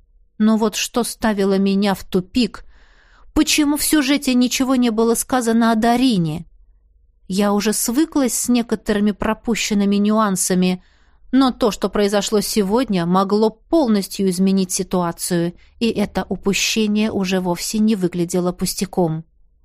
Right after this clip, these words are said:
«Я никогда никого не хотела убить!» Под конец всей истории попыталась убедить я и прикусила язык,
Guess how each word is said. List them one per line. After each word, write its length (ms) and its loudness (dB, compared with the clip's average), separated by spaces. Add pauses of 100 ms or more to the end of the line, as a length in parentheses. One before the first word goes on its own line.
(1600)
«Я 320 0
никогда 720 2
никого 520 2
не 140 2
хотела 560 0
убить!» 560 -2 (760)
Под 200 -6
конец 400 -2
всей 320 0
истории 420 -2
попыталась 720 -4
убедить 480 -4
я 220 -2
и 160 -6
прикусила 680 -4
язык, 560 -2